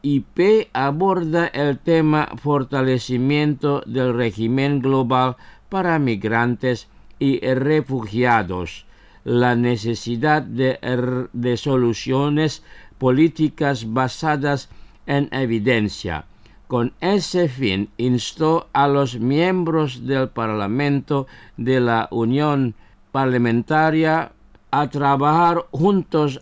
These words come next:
en el fortalecimiento de la protección de los migrantes a nivel mundial. El tema de los refugiados y los migrantes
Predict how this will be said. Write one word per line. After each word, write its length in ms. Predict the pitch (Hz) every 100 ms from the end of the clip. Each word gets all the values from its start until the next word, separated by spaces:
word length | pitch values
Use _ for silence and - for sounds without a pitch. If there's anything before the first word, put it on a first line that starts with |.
| -
en 200 | 143 143
el 160 | 139 131
fortalecimiento 1400 | 135 135 120 123 123 123 107 107 120 139 143 - 135 -
de 200 | 113 127
la 200 | 120 117
protección 840 | 110 110 98 107 95 - 143 143 135 - - -
de 260 | - 120 147
los 320 | 165 180 139
migrantes 960 | 139 139 120 139 147 147 - 135 120 - -
a 160 | 123
nivel 420 | 123 117 110 110 104
mundial. 760 | 104 101 98 117 110 85 80 - - - - -
El 240 | 101 104
tema 500 | - 135 147 151 151
de 160 | 123 135
los 240 | 139 131
refugiados 1040 | 123 139 117 123 98 131 139 147 147 143 -
y 140 | 135
los 300 | 131 127 -
migrantes 880 | 117 123 117 151 165 160 160 151 -